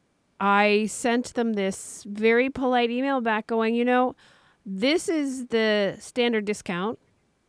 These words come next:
that is offered to all music retailers. And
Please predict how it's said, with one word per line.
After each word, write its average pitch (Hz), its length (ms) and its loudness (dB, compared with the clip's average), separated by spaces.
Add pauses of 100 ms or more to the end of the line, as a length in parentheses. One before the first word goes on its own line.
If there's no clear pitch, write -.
(300)
that 190 480 0
is 190 200 -2
offered 190 460 0
to 196 260 -4
all 190 280 4
music 190 460 0
retailers. 180 760 -6 (840)
And 202 580 2